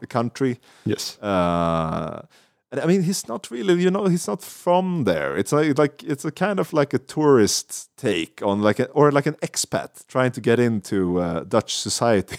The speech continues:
Speaker 1: <laughs>
Speaker 2: Good
Speaker 1: Yeah.
Speaker 2: point, good point.
Speaker 1: Yeah. And,
Speaker 2: Kind of an
Speaker 1: like,
Speaker 2: imposter,
Speaker 1: approaching
Speaker 2: a country imposter.
Speaker 1: Uh, uh, approaching the, uh, approaching, like, North Carolina type of Southern rock with,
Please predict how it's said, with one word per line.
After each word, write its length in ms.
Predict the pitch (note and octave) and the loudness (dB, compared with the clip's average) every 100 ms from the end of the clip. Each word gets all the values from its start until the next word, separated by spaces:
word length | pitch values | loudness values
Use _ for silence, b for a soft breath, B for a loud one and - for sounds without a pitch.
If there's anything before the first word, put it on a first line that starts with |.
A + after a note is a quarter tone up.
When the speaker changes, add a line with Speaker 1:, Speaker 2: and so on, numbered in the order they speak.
| - | -16
Speaker 1:
<laughs> 160 | - _ | -20 _
Speaker 2:
Good 200 | A3 G3 | 2 2
Speaker 1:
Yeah. 40 | - | 0
Speaker 2:
point, 360 | D4 E4 - - | 0 0 -2 -6
good 200 | - E3+ | -4 -2
point. 260 | - E3+ - - _ | 0 -2 -2 -10 _
Speaker 1:
Yeah. 380 | B2 C3+ A#2 G2 - _ _ - | 2 4 4 2 -4 _ _ -4
And, 180 | A#2+ | 0
Speaker 2:
Kind 40 | A#2+ | 2
of 60 | D3 | 4
an 60 | D#3+ | 6
Speaker 1:
like, 140 | D3+ | 6
Speaker 2:
imposter, 280 | C#3+ F#3 C#3 | 6 6 8
Speaker 1:
approaching 500 | C3+ F#2+ C3 A#2 A2+ | 8 6 2 0 -2
Speaker 2:
a 40 | |
country 420 | G#2 - D#3+ D#3 C#3+ | -2 0 0 2 0
imposter. 440 | B2+ D#3+ - - | 0 -2 -2 0
Speaker 1:
Uh, 200 | - D#2+ - _ _ _ _ _ _ _ _ | 0 -2 -8 _ _ _ _ _ _ _ _
uh, 180 | C#3+ C#3+ C#3+ | 0 2 2
approaching 580 | C3+ D#3 D#3+ D#3 D#3+ A2+ | 2 6 6 6 0 2
the, 280 | G#2 A#2 | 4 6
uh, 40 | C3 | 4
approaching, 440 | C3+ D3+ D3 C#3+ | 6 2 2 0
like, 200 | A2 G2+ | 2 2
North 300 | A2 A2+ G#2 | 2 2 2
Carolina 1600 | - A2 G2+ G#2 G#2 G2+ F#2+ F2+ F2 E2 D2+ C#2+ C2+ - - - _ | 0 2 4 4 4 0 0 -2 -2 -2 -4 -10 -16 -20 -20 -20 _
type 220 | G#2 F2+ | -8 -6
of 80 | F2+ | -6
Southern 360 | - F#2 F2+ | -4 -2 0
rock 340 | F#2 F#2 - - - | 2 0 -2 -20 -12
with, 760 | G2 F2 D#2+ _ - - _ | -4 -4 -4 _ -18 -18 _